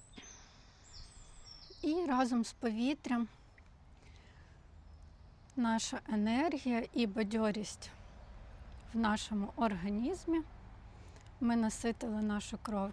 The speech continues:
киснем, вмикнули м'язи, вмикнули суглоби. Відкриваємо очі, сидимо і робимо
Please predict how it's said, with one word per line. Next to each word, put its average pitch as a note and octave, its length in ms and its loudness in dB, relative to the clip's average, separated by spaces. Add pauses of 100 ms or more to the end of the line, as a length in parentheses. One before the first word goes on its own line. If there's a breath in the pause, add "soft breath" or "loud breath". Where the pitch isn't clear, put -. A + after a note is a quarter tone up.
киснем, C#4 680 0 (100)
вмикнули G#3 640 2
м'язи, A#3 520 2
вмикнули G#3+ 600 2
суглоби. B3+ 800 -2 (1080 loud breath)
Відкриваємо A3 840 2
очі, D4+ 480 6 (1800 loud breath)
сидимо A#3+ 680 2 (140)
і B3 100 6
робимо A3+ 560 6